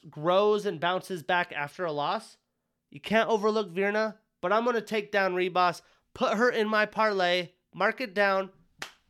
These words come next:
and let's get that bread. Finally, moving to the main card, and a stacked main card we have. And the dogs are out in this one. Uh, Magomed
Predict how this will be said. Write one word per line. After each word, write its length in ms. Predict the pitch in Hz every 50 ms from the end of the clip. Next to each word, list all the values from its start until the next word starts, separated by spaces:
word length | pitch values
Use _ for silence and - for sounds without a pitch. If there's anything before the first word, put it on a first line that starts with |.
| _ _
and 140 | 180 175 175
let's 180 | 180 175 170 -
get 160 | 180 165 -
that 220 | 170 156 147 135
bread. 240 | 156 151 127 107 - _ _ _ _ _ _ _ _ _ _ _ _ _ _ _ _ _ _ _ _ _ - - _ _ _ _ _ _ _ _ _ _ _ _ _
Finally, 380 | - 208 220 247 247 254 254
moving 260 | 247 247 254 240 247 220
to 140 | - 220
the 80 | 202 226
main 260 | 220 220 226 220 220
card, 380 | - - 214 208 208 208 202 202
and 180 | - 202 196
a 80 | 190 170
stacked 720 | - - - - - - 214 214 220 220 214 208 - - - 185
main 320 | 190 196 202 202 202 180
card 320 | - 190 196 196 180 165
we 160 | 180 196 185 156
have. 480 | 165 185 190 185 175 151 135 113 107 _ _ _ _ _ _ _ _ _ _ _ _ _ _ -
And 100 | 180 185
the 80 | 190
dogs 640 | 151 131 202 190 190 190 185 190 190 185 160 147 185
are 160 | 175 175 175
out 180 | 175 175 165
in 140 | 165 160 160
this 200 | 165 160 156 -
one. 300 | 156 151 135 123 113 113 - _ _ _ _ _ _ _ _ _ _ _ _ _ _
Uh, 360 | - 180 180 175 175 170 165 160
Magomed 800 | 170 202 220 233 240 214 226 226 220 226 226 226 226 208 -